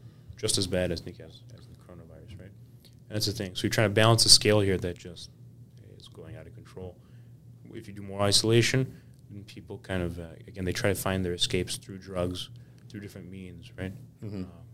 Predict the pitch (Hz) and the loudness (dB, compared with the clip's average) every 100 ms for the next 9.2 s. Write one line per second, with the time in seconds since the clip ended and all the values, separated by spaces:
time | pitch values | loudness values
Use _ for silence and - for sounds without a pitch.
0 | - - - - - - - - - - | -20 -20 -20 -20 -20 -20 -20 -20 -20 -20
1 | - - - 104 107 117 113 107 113 113 | -20 -20 -6 2 6 8 8 4 0 -10
2 | 107 110 - 104 107 - 98 95 110 98 | -10 -14 -6 2 2 2 0 6 6 6
3 | - - 117 127 113 101 95 113 113 - | 0 -14 2 4 4 4 2 2 0 -8
4 | - - - - - 120 135 123 110 113 | -16 -20 -20 -14 2 8 8 8 4 6
5 | 117 131 123 101 104 98 95 98 92 120 | 10 10 8 4 4 2 4 4 4 2
6 | 120 - - - - - - - 143 123 | -2 -12 -20 -20 -20 -18 -18 -8 0 2
7 | 120 123 107 107 107 101 - 98 101 95 | 6 6 6 4 4 8 8 8 6 4
8 | 101 - 104 - 101 101 95 101 98 95 | 2 2 2 2 2 2 0 -6 -2 2
9 | 98 95 | 4 2